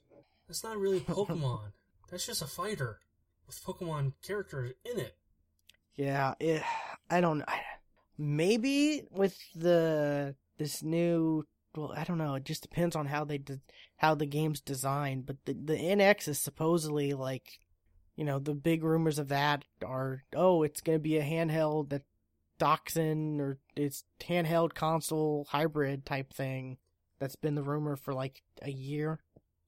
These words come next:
Speaker 1: Oh, 'cause, you know, Nintendo rumors are true. Usually true.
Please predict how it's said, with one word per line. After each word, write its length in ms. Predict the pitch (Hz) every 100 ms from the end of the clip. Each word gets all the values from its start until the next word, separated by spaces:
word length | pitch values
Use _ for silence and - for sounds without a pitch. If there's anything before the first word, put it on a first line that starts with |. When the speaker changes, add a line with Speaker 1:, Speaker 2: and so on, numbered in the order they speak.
| _
Speaker 1:
Oh, 320 | - 494 202 165 _ - - - - - - - - _
'cause, 680 | - 143 135 127 123 - -
you 100 | 135
know, 300 | 127 120 131 170
Nintendo 380 | 143 131 131 123
rumors 460 | 123 123 120 113 113
are 180 | 113 113 _ _
true. 500 | - - 131 113 113 120 _ 156
Usually 340 | 131 120 123 -
true. 360 | - 180 160